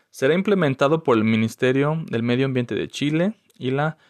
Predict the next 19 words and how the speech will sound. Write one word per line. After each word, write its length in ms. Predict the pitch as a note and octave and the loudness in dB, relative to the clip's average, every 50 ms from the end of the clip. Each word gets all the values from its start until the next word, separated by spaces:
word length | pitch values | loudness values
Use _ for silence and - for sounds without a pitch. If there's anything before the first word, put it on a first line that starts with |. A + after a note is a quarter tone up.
| _ _ _ | _ _ _
Cooperación 640 | - G3 F#3+ - E3 D3+ C3+ B2+ B2+ - C#3 C#3 | -6 -4 -2 2 2 4 4 2 2 0 -4 -2
Nacional 400 | C#3+ C#3+ C#3 - B2+ A#2 A#2 A2 | -2 -4 -4 -4 -2 -2 -2 -2
Forestal. 540 | - - G2+ F#2+ - - - - - - _ _ _ _ _ _ _ _ _ _ | -2 -4 -4 -4 -4 -6 -10 -14 -16 -16 _ _ _ _ _ _ _ _ _ _
Asimismo, 560 | - G#2 - - B2 C3+ C#3 C#3 D3 F3 G#3 | -16 -14 -10 -8 -6 -6 -4 -4 -4 -4 -4
pues, 180 | - - A2+ G2 | -2 -2 0 0
va 80 | G2+ | 0
a 60 | A2 - | 0 0
participar 540 | B2+ A#2 - - - - G#2 - - G#2+ | -2 -4 -6 -6 -10 -10 -8 -4 -4 -2
nuevamente 420 | A2 G#2+ G2+ G2+ G2+ G2 F#2 - G#2+ | -2 -2 -2 -2 -4 -6 -8 -8 -10
la 140 | D#2 - - | -10 -10 -10
fao 340 | _ - C#2 D2 F2+ G3+ _ _ _ _ _ _ _ _ _ _ _ _ _ _ _ _ _ _ _ _ _ _ | _ -4 -2 -2 -2 -4 _ _ _ _ _ _ _ _ _ _ _ _ _ _ _ _ _ _ _ _ _ _
y 120 | - C#3 | -16 -12
se 240 | - - D3+ C#3+ C#3 | -6 -2 2 2 4
hará 180 | C3 C3+ C#3 | 4 4 2
en 80 | D3 D3+ | 0 0
cinco 300 | - - D#3 D3+ - E3 | -4 -4 -4 0 0 0
regiones 560 | E3+ E3+ D#3 - - E3+ D#3+ E3 E3 E3 D#3 | 2 2 0 0 0 -2 0 0 -2 -2 0
de 140 | D3 C3+ B2+ | 0 -2 -2
Chile. 380 | - - - C2+ - - - | -2 -6 -10 -10 -10 -10 -14